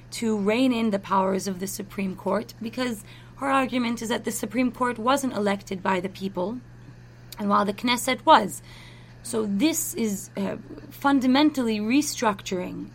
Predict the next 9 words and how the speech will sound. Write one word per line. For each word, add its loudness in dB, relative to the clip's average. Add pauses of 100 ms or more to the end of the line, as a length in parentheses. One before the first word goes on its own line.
Israeli -4 (100)
democracy -4 (340)
in 2
a 2
way 4
where 4
separation -2
of -6
powers 0